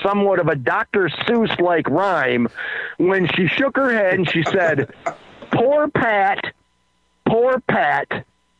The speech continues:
somebody shit in her hat." That is, according to legend,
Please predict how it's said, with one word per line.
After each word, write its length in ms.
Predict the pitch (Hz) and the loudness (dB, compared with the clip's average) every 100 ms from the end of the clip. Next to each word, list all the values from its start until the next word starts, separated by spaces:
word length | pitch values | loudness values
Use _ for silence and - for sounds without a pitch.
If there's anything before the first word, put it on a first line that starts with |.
| - - - | -16 -6 -2
somebody 720 | 262 285 247 196 185 180 185 160 _ - - | 2 2 2 2 2 2 2 -2 _ -20 -8
shit 420 | - - 214 - | -6 0 0 0
in 120 | 175 | 0
her 120 | 170 151 | 0 0
hat." 360 | 135 107 - - - - 381 180 - 220 - 233 - - - - 320 - - - - - 214 - - 175 302 226 - 240 - 330 - - | 0 -2 -4 -6 -6 -6 -4 -2 -2 -2 -2 -4 -4 -4 -4 -4 -4 -4 -6 -4 -6 -4 -8 -6 -6 -6 -6 -8 -8 -12 -12 -12 -12 -4
That 400 | 330 240 233 294 | -2 0 2 2
is, 140 | 311 | 0
according 480 | 254 - 294 285 277 | 0 0 0 2 2
to 80 | 254 | 2
legend, 600 | 233 233 196 170 170 175 | 2 2 2 2 2 0